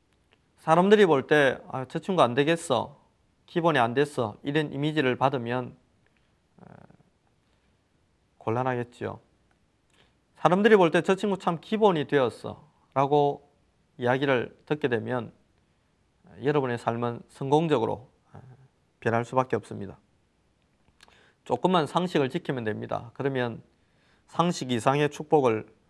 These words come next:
발견하고 또 누리게 될 것입니다. 세상에서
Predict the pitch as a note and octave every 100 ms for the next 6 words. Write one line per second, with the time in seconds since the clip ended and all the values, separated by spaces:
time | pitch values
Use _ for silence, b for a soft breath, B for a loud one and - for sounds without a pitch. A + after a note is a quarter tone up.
0 | _ _ _ _ _ _ - C3+ C3+ C3+
1 | B2+ A2 A#2+ A#2 C#3 C#3+ A2+ G#2+ G#2 A2+
2 | A2 G2 - _ _ _ _ _ _ _
3 | _ _ _ _ _ b b b b b
4 | b E3+ E3 A3 A#3 A#3 F3 D3 - -